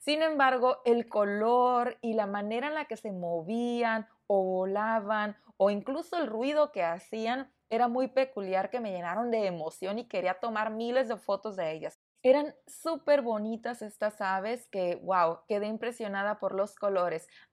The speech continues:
Algo que me llamó mucho la atención de este lugar es ver que las aves estaban casi siempre en parejitas,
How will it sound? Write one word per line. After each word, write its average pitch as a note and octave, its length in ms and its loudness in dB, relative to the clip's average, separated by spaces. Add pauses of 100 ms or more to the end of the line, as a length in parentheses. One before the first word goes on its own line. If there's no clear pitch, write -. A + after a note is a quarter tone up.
(200)
Algo C#4+ 280 4
que F4 120 2
me A#3+ 100 -2
llamó G3 260 0
mucho G#3+ 340 -2
la A3 100 0
atención E3+ 380 -8
de E3+ 60 -2
este A3+ 200 -6
lugar B3 440 0
es A3+ 200 -4
ver A3+ 200 -2
que A#3+ 120 -4
las F3+ 260 -2
aves G#3 320 -2
estaban G#3+ 320 -6
casi G#3+ 240 -8
siempre G#3 320 -6
en G#3+ 100 -6
parejitas, E3 800 -4